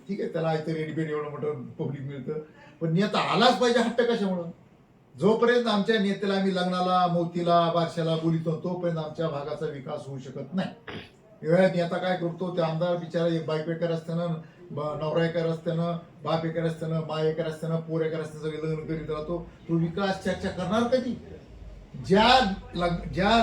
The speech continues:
तालुक्यातला नेता लग्नाला, मौतीला जातो, सतत जातो, त्या तालुक्याचा विकास झालेला मला दाखवा.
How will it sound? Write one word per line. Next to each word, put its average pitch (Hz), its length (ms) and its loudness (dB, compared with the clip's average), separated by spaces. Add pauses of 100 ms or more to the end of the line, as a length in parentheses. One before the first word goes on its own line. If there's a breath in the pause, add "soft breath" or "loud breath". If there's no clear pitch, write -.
तालुक्यातला 175 580 0
नेता 165 420 0
लग्नाला, 175 560 2
मौतीला 165 440 0
जातो, 156 500 -2 (320)
सतत 262 260 6
जातो, 165 360 0 (140)
त्या 196 140 2 (100)
तालुक्याचा 156 720 -2 (360)
विकास 160 400 0
झालेला 147 400 -4
मला 143 200 -6
दाखवा. - 260 -6